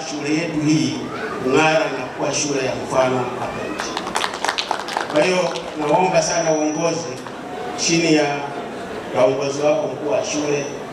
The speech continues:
mwenyekiti wa bodi, pamoja na wajumbe wengine wote wanaohusika na management yote ya shule,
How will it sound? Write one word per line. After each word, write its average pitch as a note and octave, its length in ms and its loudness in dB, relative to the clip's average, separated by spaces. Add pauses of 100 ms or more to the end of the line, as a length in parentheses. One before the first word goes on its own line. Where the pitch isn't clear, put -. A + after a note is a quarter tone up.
(640)
mwenyekiti C3 440 -2
wa C3 120 2
bodi, C#3 460 2 (840)
pamoja D3 320 2
na C3 60 2
wajumbe C#3 340 4
wengine C3+ 380 4
wote D#3+ 320 4
wanaohusika C3+ 680 0 (960)
na C3 120 -2
management C#3+ 720 2
yote C3+ 260 2
ya C3 160 2
shule, G2+ 320 -4